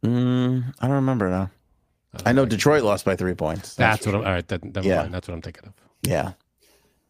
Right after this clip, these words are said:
Speaker 1: Oh my God. "See, I told you. Yet another reason why the N F L is scripted.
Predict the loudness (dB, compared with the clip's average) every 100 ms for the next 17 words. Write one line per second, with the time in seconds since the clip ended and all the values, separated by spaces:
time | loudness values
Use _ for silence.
0 | _ -2 0 0 -4 -4 0 0 0 -2
1 | -2 4 6 6 4 2 0 2 2 4
2 | 4 2 0 2 0 -4 -8 _ 2 4
3 | 6 6 6 6 4 4 2 2 2 2
4 | 4 0 -2 -6 -10 _ _ -2 2 2
5 | 2 0 2 2 2 -2 -2 -2 0 0
6 | -2